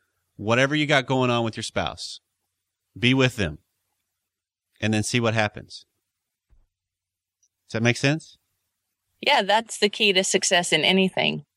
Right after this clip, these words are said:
Speaker 2: anything. If I'm working with an athlete, what do I tell them? Don't focus on the result. Focus on the process. Focus on your breathing. Be right here,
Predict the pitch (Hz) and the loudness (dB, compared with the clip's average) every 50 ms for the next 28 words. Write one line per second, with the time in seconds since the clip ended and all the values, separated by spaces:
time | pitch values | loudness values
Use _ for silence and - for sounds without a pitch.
0 | _ _ - 196 196 185 165 160 - - 165 160 156 147 _ _ _ _ - - | _ _ 0 2 2 4 2 0 0 -4 -4 -4 -6 -8 _ _ _ _ -2 -2
1 | 190 - 214 202 202 202 196 202 - 208 196 190 196 - - - 147 165 185 214 | -2 0 0 0 2 2 0 0 0 0 0 0 2 2 0 2 2 2 0 0
2 | - - 233 233 247 254 - - _ _ _ - - 185 202 202 202 196 214 226 | -2 -2 0 2 2 2 0 -2 _ _ _ -6 -2 0 0 2 2 2 2 0
3 | - - 185 180 185 190 185 196 226 - - - - _ _ - _ - 175 180 | 0 0 2 2 4 2 2 0 0 -4 -12 -20 -20 _ _ -18 _ -2 0 2
4 | 180 180 196 220 208 - - 226 214 220 240 - - 233 - - 190 180 180 180 | 4 4 4 2 0 -2 0 2 2 2 2 -2 -8 -8 -2 0 2 4 4 4
5 | 180 190 220 233 - - - - - _ _ - 196 196 190 196 196 185 - 139 | 4 2 0 -2 -6 -12 -20 -20 -20 _ _ -2 0 2 2 2 2 2 2 2
6 | 135 165 226 - - - 190 170 185 - 208 - 190 185 185 190 - - 208 220 | 2 2 2 0 0 0 0 0 0 -2 -2 0 2 2 2 2 0 2 2 2
7 | 247 269 - - 156 143 - - - - - 185 190 - 220 208 214 202 196 196 | 2 0 0 0 2 2 0 0 -4 -2 0 0 0 0 0 0 0 2 2 2
8 | 196 190 185 170 185 196 208 220 226 190 160 143 135 131 151 165 165 180 165 160 | 2 2 2 2 2 2 2 2 2 2 0 0 0 -2 -4 -2 0 2 2 2
9 | 151 165 190 208 226 240 233 202 190 185 190 202 220 | 2 2 2 0 0 0 0 2 2 4 2 2 0